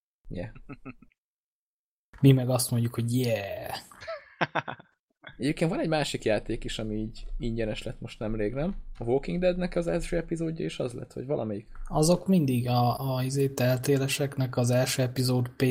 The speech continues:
Speaker 3: C kivételével mindig ingyenes.
Speaker 2: Ja, de, ja, igen, de ez csak mobilokra, meg ilyenekre,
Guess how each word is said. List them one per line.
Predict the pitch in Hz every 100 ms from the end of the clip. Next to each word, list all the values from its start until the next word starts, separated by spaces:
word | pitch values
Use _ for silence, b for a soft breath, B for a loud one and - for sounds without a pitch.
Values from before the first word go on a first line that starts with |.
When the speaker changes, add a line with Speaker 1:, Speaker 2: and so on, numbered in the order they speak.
| 123
Speaker 3:
C | 123
kivételével | 120 123 120 123 123 113 113
mindig | 113 104 98 110
ingyenes. | 101 101 110 117 - - _ _ -
Speaker 2:
Ja, | -
de, | 104 104
ja, | - 120
igen, | 101 90
de | 95
ez |
csak | - 107
mobilokra, | 104 92 87 82 -
meg | 87 85
ilyenekre, | 87 87 - - 156